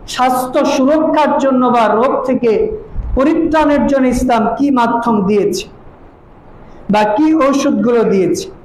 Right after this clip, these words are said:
আল্লাহ রাব্বুল আলামিন সূরা বানী ইসরাইল সতেরো নং সূরার বিরাশি নং আয়াতে বলছেন, "ওয়া নুনাজ্জিলু মিনাল কুরআনি মা হুয়া শিফাউ রাহমা।" আল্লাহ বলছেন, "নিশ্চয়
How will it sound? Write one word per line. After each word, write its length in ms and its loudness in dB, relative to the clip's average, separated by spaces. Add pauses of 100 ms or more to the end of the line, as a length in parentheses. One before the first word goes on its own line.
(340)
আল্লাহ 240 2
রাব্বুল 240 2
আলামিন 300 2
সূরা 280 0
বানী 260 2
ইসরাইল 380 0
সতেরো 500 0
নং 80 0
সূরার 600 0 (280)
বিরাশি 360 2
নং 180 2
আয়াতে 240 2
বলছেন, 500 2
"ওয়া 380 0
নুনাজ্জিলু 600 2
মিনাল 340 2
কুরআনি 680 2
মা 200 2
হুয়া 300 0
শিফাউ 640 -2
রাহমা।" 640 0 (280)
আল্লাহ 220 2
বলছেন, 420 2
"নিশ্চয় 680 0